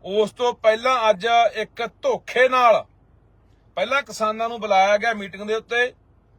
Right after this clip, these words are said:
ਤੇ ਉੱਥੇ ਕਿਸਾਨ ਆਗੂ ਇਹਨਾਂ ਨੇ ਗ੍ਰਿਫਤਾਰ ਕਰਕੇ ਤੇ ਨਾਲ ਦੀ ਨਾਲ ਜਿਹੜਾ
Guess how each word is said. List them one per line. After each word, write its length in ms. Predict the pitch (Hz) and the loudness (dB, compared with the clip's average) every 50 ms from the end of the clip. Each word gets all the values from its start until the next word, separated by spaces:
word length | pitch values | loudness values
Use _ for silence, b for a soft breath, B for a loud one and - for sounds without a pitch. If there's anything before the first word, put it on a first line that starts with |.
| _ _ _ _ _ _ | _ _ _ _ _ _
ਤੇ 80 | - 233 | -10 -8
ਉੱਥੇ 320 | 240 233 - - - 254 | -6 -8 -6 -6 -6 -6
ਕਿਸਾਨ 560 | 240 - 233 - - 208 202 202 208 220 226 233 | -6 -6 -10 -8 -4 -2 0 0 0 0 0 0
ਆਗੂ 280 | 226 220 202 208 226 | 0 0 -2 -4 -6
ਇਹਨਾਂ 160 | 226 233 240 | -6 -4 -6
ਨੇ 80 | 240 240 | -6 -4
ਗ੍ਰਿਫਤਾਰ 460 | 190 208 202 165 175 208 220 220 220 | -2 -2 -2 -2 0 0 2 2 2
ਕਰਕੇ 540 | - 220 208 190 - - 220 202 180 143 123 - _ _ _ _ _ _ _ _ _ _ _ _ _ _ _ _ _ _ - | 2 2 0 0 0 -2 -2 -2 -2 -4 -8 -14 _ _ _ _ _ _ _ _ _ _ _ _ _ _ _ _ _ _ -4
ਤੇ 100 | 214 220 | -4 -4
ਨਾਲ 480 | 214 196 185 185 185 190 190 202 208 | -2 0 0 2 2 4 4 2 0
ਦੀ 120 | 202 226 214 | -2 -4 -4
ਨਾਲ 320 | 208 196 196 196 202 190 | -2 0 0 -2 -2 -4
ਜਿਹੜਾ 360 | 190 208 214 220 214 214 214 | -4 0 4 6 6 6 4